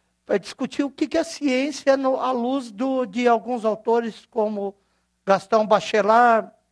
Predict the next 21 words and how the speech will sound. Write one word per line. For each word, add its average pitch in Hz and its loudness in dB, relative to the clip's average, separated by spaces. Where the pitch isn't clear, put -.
Paul 226 6
Feyerabend, 208 4
Gilberto 208 2
Simondon 226 0
e 269 0
outros, 269 4
e 262 2
até 294 0
mesmo 262 2
Karl 226 4
Popper, 214 2
Carnegie. 220 2
Mas 208 -4
isso 285 -4
é, 262 4
é 240 4
objeto, 240 0
porque 214 -6
para 240 -2
mim, 254 0
a, 269 2